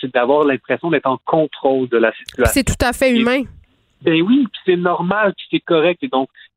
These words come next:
Speaker 1: c'est pour ça que les, mettons, les charlatans qui vendent ces, ces produits-là, c'est parce qu'eux, ils disent, « Ben, ah, ah, je vais, je vais régler leur, leur crainte,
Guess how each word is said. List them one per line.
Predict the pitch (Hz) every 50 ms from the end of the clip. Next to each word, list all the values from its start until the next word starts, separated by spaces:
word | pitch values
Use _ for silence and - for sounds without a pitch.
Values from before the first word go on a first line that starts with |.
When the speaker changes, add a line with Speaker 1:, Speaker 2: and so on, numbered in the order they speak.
| _ _
Speaker 1:
c'est | - 302 -
pour | - 156 - - -
ça | - 294 294
que | - -
les, | 151 139 131 127 127 - _ - - -
mettons, | 135 139 127 - 175
les | 175 160 139
charlatans | - 165 139 143 135 127 - 185 202
qui | 202 - 143
vendent | 127 143 156 160 -
ces, | - 123 -
ces | - 123
produits-là, | _ - - 131 120 - 123 151 214
c'est | 247 -
parce | - 127 -
qu'eux, | - 139 135 _ - 196 214 208
ils | 160 -
disent, « | - 196 208 165
Ben, | - 117 - -
ah, | - 123 117 -
ah, | 175 190 175
je | 151 -
vais, | 117 113 - _ - - - - - _ -
je | 127
vais | 135 131 135
régler | 117 - - 135 151 190
leur, | 214 175 139 - -
leur | 139 120 117 - -
crainte, | - - - 151 175 233 254